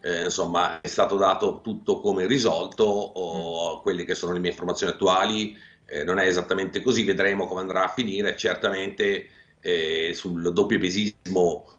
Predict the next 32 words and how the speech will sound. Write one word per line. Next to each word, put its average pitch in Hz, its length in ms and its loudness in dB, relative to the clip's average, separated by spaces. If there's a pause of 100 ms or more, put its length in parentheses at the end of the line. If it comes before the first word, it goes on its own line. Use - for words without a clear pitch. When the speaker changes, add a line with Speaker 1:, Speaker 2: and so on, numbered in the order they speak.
Speaker 1:
o 98 240 6
comunque 101 600 0
sul 90 180 -8
fatto 101 260 0
che 95 120 -4
ci - 60 -10
siano 98 220 0
alcune 95 220 -4
sperequazioni, 95 1040 0
eh, 78 340 -4
nel, 85 580 0 (240)
nel 73 140 -4
come 107 320 4
si - 160 -4
gestiscono 87 880 -2
determinate 98 600 0
situazioni, 92 800 0
questo - 260 -4
purtroppo 101 540 -2 (320)
è 92 260 2
un 90 460 -2
problema 95 380 2
che 90 80 0
nel 85 100 0
calcio 87 200 -2 (120)
italiano 92 340 2
ci 107 120 -2
portiamo 87 340 -2
indietro 85 360 -4
già 92 300 0
da, 85 360 -2
a-, 78 520 -6